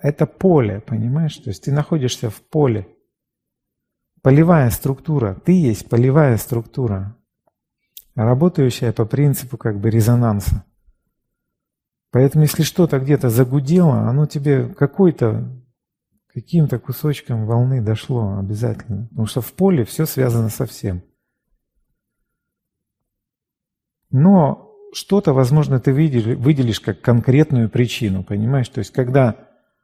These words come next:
где-то откололся кусок скалы, там, и вот он падает, да? Для тебя конечной причиной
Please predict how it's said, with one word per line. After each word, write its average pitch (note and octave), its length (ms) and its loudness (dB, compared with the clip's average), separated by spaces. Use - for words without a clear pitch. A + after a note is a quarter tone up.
где-то A2+ 500 4
откололся C#3 640 4
кусок - 440 -2
скалы, C3+ 540 4
там, A#2 420 -6
и B2+ 40 -2
вот B2 240 2
он A2+ 140 2
падает, A2+ 680 2
да? C#3 280 -2
Для C3+ 180 4
тебя E3+ 460 4
конечной D3+ 500 4
причиной C3+ 680 0